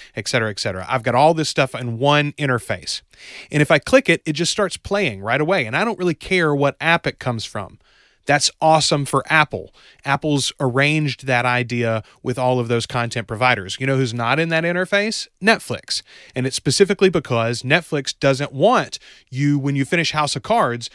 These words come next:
they don't want to suggest a Hulu show to you. They don't want to suggest an Amazon Prime show to you. They want to suggest a Netflix show. This, if this is work, first of all, I'll caution.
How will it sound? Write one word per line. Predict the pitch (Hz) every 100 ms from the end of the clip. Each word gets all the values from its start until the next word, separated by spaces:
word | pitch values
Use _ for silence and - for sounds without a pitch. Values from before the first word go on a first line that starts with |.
| -
they | - 147
don't | 180
want | 180 254
to | 233
suggest | 165 127 120 - -
a |
Hulu | 127 135 120 110
show | - 107
to | 98
you. | 104 143 - -
They | 147
don't | 165
want | 196 247
to |
suggest | - 147 139 - 131
an |
Amazon | 123 113 117 107
Prime | 113 104
show | 104 113
to | 98
you. | 101
They | 127 160
want | 156
to | 147
suggest | 135 123 -
a |
Netflix | 156 131 110
show. | - 92 - - - - - -
This, | 131 117 254 208 127 - - - _ _ _ _ -
if | 196 190 -
this | 247 285
is | 247 170
work, | 135 170 208 -
first | - 285 -
of | 208
all, | 156 147 147
I'll | 156 165 156 143 _ -
caution. | - 180 175 - 95